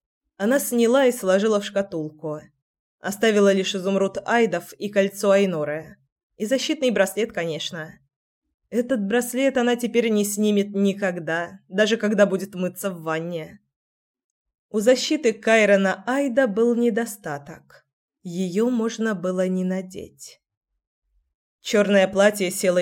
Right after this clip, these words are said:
идеально. Неудивительно, все её платья, сшитые здесь, получались близкими к идеалу.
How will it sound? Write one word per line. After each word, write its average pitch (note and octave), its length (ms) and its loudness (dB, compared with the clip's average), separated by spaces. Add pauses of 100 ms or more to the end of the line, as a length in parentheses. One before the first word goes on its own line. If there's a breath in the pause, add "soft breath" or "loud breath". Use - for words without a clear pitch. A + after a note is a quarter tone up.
идеально. E3+ 800 -2 (500)
Неудивительно, A#3+ 920 0
все B3+ 320 0
её G3+ 180 2
платья, G#3 420 2
сшитые F#3+ 440 -2
здесь, F#3+ 360 -2
получались G3 600 0
близкими G3+ 500 0
к G3+ 100 -4
идеалу. F#3+ 600 2